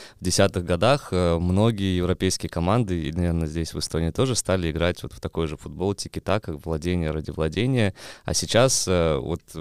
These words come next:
Испания — это такое оле-, олицетворение, что эта тактика полностью, э, в прошлом, и её можно забыть. У команды играет там восемь-девять полузащитников, э, все, все пасуются,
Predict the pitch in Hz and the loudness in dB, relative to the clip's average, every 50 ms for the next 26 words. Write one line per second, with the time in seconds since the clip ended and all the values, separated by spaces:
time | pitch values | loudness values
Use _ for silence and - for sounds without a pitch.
0 | 73 62 62 - _ _ - - _ _ _ _ - - - - - 107 110 120 | -12 -14 -16 -20 _ _ -20 -20 _ _ _ _ -4 -2 -2 0 4 4 4 4
1 | 123 120 110 95 90 - 95 - 87 - - 95 87 82 82 82 - - 98 95 | 4 4 4 2 2 0 -2 -6 -4 -2 0 0 2 2 0 0 -2 -2 -2 0
2 | 95 87 - - - 92 92 95 101 113 120 110 98 87 - - - 85 78 87 | 0 -2 -2 -2 0 2 2 4 4 4 4 2 0 0 -2 -2 -2 0 2 0
3 | 98 - - - - 92 92 - - - - - - - - 87 87 87 85 - | 0 -2 -4 -4 -2 -4 -4 -4 -8 -12 -10 -10 -8 -4 -2 -2 -2 -2 -4 -6
4 | - - - 73 71 73 - - - - - - - - - _ - - 85 82 | -8 -8 -6 -6 -4 -4 -6 -8 -10 -18 -20 -20 -20 -20 -20 _ -8 -4 -4 -4
5 | - - - 117 113 131 131 - - 104 90 80 65 82 82 82 85 90 87 90 | -2 0 2 4 4 4 4 2 2 0 0 0 -2 -4 -4 -2 -2 0 0 0
6 | 87 80 85 82 78 85 82 80 82 78 - - - - 90 90 92 90 82 80 | 0 -2 -2 -2 0 0 0 -2 -4 -6 -6 -8 -4 0 2 2 2 2 2 0
7 | 80 76 80 82 80 76 73 - - - - - - - - 78 - 90 92 87 | -2 -2 -2 -2 -2 -2 -4 -6 -10 -12 -12 -10 -10 -10 -10 -6 -2 0 0 0
8 | - - 87 80 87 90 87 82 73 - - - 80 - - 90 90 85 92 92 | 0 -2 -2 0 2 2 2 2 0 -2 -4 -4 -4 -2 -2 -2 -2 0 -2 -2
9 | - - 139 135 - 113 - 82 82 78 - - 76 76 76 78 - - - 82 | -2 -4 -4 -4 -4 -4 -2 -2 -4 -4 -4 -6 -4 -4 -4 -4 -4 -4 -4 -4
10 | 78 - - - 87 - 85 85 - - 127 127 123 117 104 - - - 95 87 | -4 -4 -4 -4 -2 -2 -2 -2 0 0 0 2 2 0 0 -2 -2 -2 -2 -2